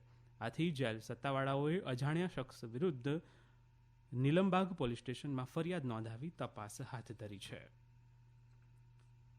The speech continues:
રાજ્યમાં આગામી બે દિવસ દરમિયાન ગરમીનો પ્રકોપ યથાવત રહેવાની સંભાવના છે.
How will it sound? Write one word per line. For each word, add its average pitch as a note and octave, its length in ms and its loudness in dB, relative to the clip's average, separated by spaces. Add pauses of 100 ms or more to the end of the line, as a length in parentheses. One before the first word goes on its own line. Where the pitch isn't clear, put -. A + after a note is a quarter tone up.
(1200)
રાજ્યમાં F3 520 6
આગામી G3+ 300 6
બે D3+ 220 4
દિવસ F3 300 4
દરમિયાન E3 380 4
ગરમીનો D3 440 4
પ્રકોપ C#3 460 -2
યથાવત C3+ 540 0
રહેવાની A#2+ 460 -2
સંભાવના G#2+ 500 -6
છે. - 200 -10